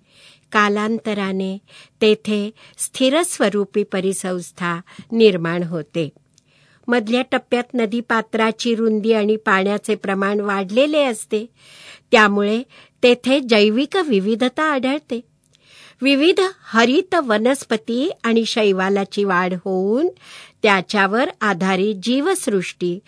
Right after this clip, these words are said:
नदीपात्रात आणि खोऱ्यात विकसित होते. सखल मैदानी प्रदेशात नदी संथ वाहत असल्याने क्षरण कमी प्रमाणात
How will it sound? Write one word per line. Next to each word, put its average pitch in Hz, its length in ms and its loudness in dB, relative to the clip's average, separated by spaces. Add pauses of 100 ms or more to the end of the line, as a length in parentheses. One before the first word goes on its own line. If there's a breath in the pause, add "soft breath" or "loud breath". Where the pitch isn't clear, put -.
(280 loud breath)
नदीपात्रात 208 880 0 (320 loud breath)
आणि 294 360 6
खोऱ्यात 170 580 0 (240 soft breath)
विकसित 190 600 -4
होते. 165 440 -8 (720 soft breath)
सखल 294 500 2 (100)
मैदानी 202 500 2
प्रदेशात 196 680 -2 (420 loud breath)
नदी 240 400 2
संथ 277 760 0
वाहत 247 480 2
असल्याने 220 640 0 (340 loud breath)
क्षरण 233 420 2 (100)
कमी 254 260 0
प्रमाणात 190 500 0